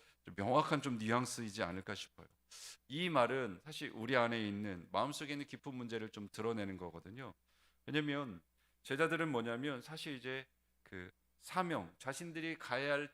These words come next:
땅, 그 온 유대와 사마리아 땅끝까지 가야 되는 그 사명이 있음에도 불구하고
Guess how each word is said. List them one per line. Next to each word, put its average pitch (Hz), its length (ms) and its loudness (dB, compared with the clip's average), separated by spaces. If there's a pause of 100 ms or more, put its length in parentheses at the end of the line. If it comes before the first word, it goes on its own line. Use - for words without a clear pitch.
(140)
땅, 165 300 4 (1040)
그 131 440 0 (120)
온 135 300 4
유대와 139 380 6
사마리아 156 560 2
땅끝까지 160 580 -2
가야 117 300 2
되는 131 220 -2
그 131 200 -4
사명이 165 540 -2
있음에도 127 440 -4
불구하고 110 720 -6